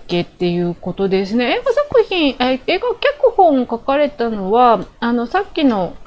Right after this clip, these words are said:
これじゃない、ショートカミングだっ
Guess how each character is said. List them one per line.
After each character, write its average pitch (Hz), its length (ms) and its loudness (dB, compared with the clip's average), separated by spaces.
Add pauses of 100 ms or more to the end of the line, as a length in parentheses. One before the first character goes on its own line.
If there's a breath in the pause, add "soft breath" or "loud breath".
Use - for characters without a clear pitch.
(600)
こ 294 120 -4
れ 285 140 -2
じ 277 80 -4
ゃ 285 60 0
な 262 180 0
い、 175 120 -6
シ - 120 -8
ョ 349 60 0
ー 381 100 -6
ト 427 80 -2
カ - 140 -6 (160)
ミ 320 60 2
ン 226 160 2
グ 190 120 2
だ 175 120 0
っ 165 80 -4